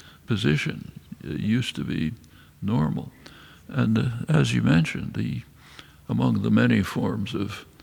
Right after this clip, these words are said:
American exceptionalism, so-called, is that the word socialism,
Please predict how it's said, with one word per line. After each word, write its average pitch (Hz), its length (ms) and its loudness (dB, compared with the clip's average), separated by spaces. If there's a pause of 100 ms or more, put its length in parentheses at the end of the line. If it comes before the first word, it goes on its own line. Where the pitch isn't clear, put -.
(460)
American 107 580 0
exceptionalism, - 960 -4
so-called, - 600 -6 (640)
is 113 260 2
that 117 160 2
the 113 100 4
word 127 520 4 (160)
socialism, - 840 -4